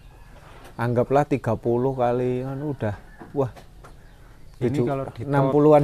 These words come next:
Speaker 1: juta ya?
Speaker 2: Kurang lebih segitu.
Speaker 1: Enam puluhan juta ya?
Speaker 2: Iya.
Speaker 1: Kandang dan kambing ya?
Speaker 2: Lebih, Pak.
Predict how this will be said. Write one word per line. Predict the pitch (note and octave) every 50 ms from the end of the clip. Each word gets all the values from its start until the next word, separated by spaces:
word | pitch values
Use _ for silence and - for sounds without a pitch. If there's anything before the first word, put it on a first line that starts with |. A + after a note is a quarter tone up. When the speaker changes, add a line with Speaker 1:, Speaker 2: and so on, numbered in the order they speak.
| C#3 -
Speaker 1:
juta | C#3+ C3+ D#3 D#3+
ya? | D3+ C3+ C3 D3 - - - - - -
Speaker 2:
Kurang | - C3 C3+ C#3+ C3+
lebih | C3 - D#3
segitu. | - - B2+ A#2+ G#2 A2 G2+ - - - - -
Speaker 1:
Enam | B2+ B2+ B2+ B2+
puluhan | C3 C3+ C#3 C#3 C3+ C3
juta | B2 C#3 B2+ C3 B2+
ya? | A#2+ A2 F#3+
Speaker 2:
Iya. | - F#3 F#3 - - - - - - - - - - - -
Speaker 1:
Kandang | - C3 C3 B2 A#2+ C#3+ C#3+ C3
dan | C3+ C3 B2 B2+
kambing | C3 C3+ C#3 C3 C#3+ D3 C#3+
ya? | C3 B2 C#3 - - - - - -
Speaker 2:
Lebih, | - F3 E3 - - G3+ A3 E3 C#3+
Pak. | F3